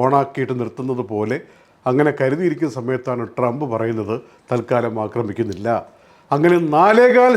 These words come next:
ശതമാനം പെട്ടെന്ന് സ്ലൈഡ് ചെയ്തിട്ട് താഴേക്ക് പോയി ഇന്ധനവില, പ്രത്യേകിച്ച് പെട്രോളിൻ്റെ വില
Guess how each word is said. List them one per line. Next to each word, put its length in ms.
ശതമാനം 520
പെട്ടെന്ന് 480
സ്ലൈഡ് 440
ചെയ്തിട്ട് 400
താഴേക്ക് 480
പോയി 160
ഇന്ധനവില, 460
പ്രത്യേകിച്ച് 480
പെട്രോളിൻ്റെ 680
വില 160